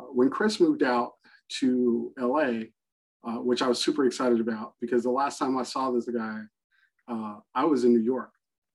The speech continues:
And, uh, you know, we hung out, we talked about a bunch of stuff. And, you know, like Chris said, I think from the first moment we met, started working together, it was just, like, instant click.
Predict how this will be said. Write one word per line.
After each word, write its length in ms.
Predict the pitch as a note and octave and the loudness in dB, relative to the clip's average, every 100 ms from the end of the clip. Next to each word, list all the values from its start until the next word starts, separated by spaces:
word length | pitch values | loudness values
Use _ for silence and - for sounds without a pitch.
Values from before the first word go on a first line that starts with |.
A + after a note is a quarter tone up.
| - | -12
And, 520 | B2 A#2 A2+ A2 G#2+ | -8 -6 -6 -8 -10
uh, 180 | A2 A2 B2+ | -12 -14 -6
you 120 | A#2+ | -6
know, 100 | A2+ | -6
we 100 | A#2 | -10
hung 240 | C#3 E3 E3 | -6 -2 0
out, 240 | D3 D3+ | 0 -2
we 80 | A#2+ | -4
talked 200 | B2+ A#2+ | -8 -10
about 120 | B2 | -10
a 40 | |
bunch 160 | A#2+ B2 | -8 -8
of 60 | C3 | -10
stuff. 340 | - B2+ B2 | -8 -6 -6
And, 220 | A#2+ A2 G#2+ _ _ _ _ _ _ _ | -6 -10 -12 _ _ _ _ _ _ _
you 80 | D3+ | -2
know, 80 | B2+ | 0
like 160 | C3 | 0
Chris 260 | - A#2+ - | -2 -4 0
said, 280 | E3 D3 A#2+ - | 0 2 0 -2
I 140 | A#2+ - - | -4 -4 -4
think 200 | C3+ B2 | -4 -2
from 420 | C3+ B2 A#2+ A#2 - | -2 2 2 0 -4
the 100 | B2 - | -10 -6
first 280 | D3 D3 - | -2 -2 -2
moment 460 | B2 C#3 B2+ A#2+ - _ _ _ _ _ _ - | -4 -2 -2 -2 -8 _ _ _ _ _ _ 0
we 120 | C3+ | 2
met, 360 | B2 B2+ C3+ | 2 0 -4
started 200 | - B2+ | -4 -4
working 260 | A#2 C3+ D3+ | -2 0 0
together, 580 | C#3 C#3+ C#3 C#3+ C#3+ - - | 2 0 0 -4 -6 -10 -6
it 60 | C3+ | -2
was 240 | C3+ B2 | 0 0
just, 240 | C#3 A#2+ | -4 -6
like, 220 | B2+ A#2 G#2+ - - | -4 -4 -6 -18 -8
instant 400 | B2+ B2+ - C3 | -4 -4 -6 -8
click. 380 | - C3+ D#3 | -6 -4 -4